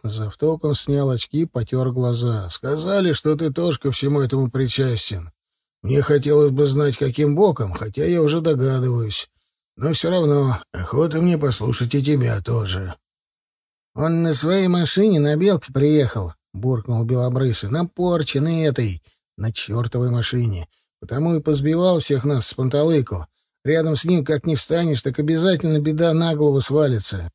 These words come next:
Куда ни тыкнешься, так невезение везде». Завтоком ничего не ответил, посмотрел на них обоих, как на безумцев, перевёл взгляд на меня. «Ну, я ж тебе говорил, Землицын.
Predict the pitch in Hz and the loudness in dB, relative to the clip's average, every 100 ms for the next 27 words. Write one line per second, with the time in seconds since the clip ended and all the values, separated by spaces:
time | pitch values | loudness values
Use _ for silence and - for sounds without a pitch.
0 | _ - 143 151 170 160 165 156 175 160 | _ -4 -2 2 2 2 2 2 0 2
1 | 175 131 143 147 147 175 175 147 170 202 | 0 0 0 -2 0 2 4 4 4 4
2 | 214 202 175 165 139 95 82 _ _ 110 | 4 2 0 2 0 0 -6 _ _ -6
3 | 110 113 - 120 110 113 131 147 - 135 | -4 -4 -4 -4 -4 0 0 2 0 0
4 | 120 98 95 87 156 185 170 170 - _ | 0 -2 -6 -2 0 0 0 -4 -6 _
5 | _ _ - - 113 123 196 202 190 185 | _ _ -8 -4 -4 0 2 4 4 4
6 | 165 165 165 175 170 139 143 135 147 139 | 2 0 0 2 0 0 -2 0 2 4
7 | 143 135 135 113 - 90 - - 135 175 | 4 4 2 2 -2 -6 -8 -6 -2 0
8 | 214 202 147 127 127 123 131 127 123 123 | 2 2 0 0 -2 -2 0 2 2 2
9 | 104 80 - _ _ _ _ _ _ _ | 0 -4 -10 _ _ _ _ _ _ _
10 | _ _ - 160 165 156 143 - 131 139 | _ _ -4 0 2 2 2 -2 0 0
11 | 123 - 67 131 139 120 110 120 127 113 | 2 0 0 2 2 0 0 0 0 -2
12 | - 87 | -4 -6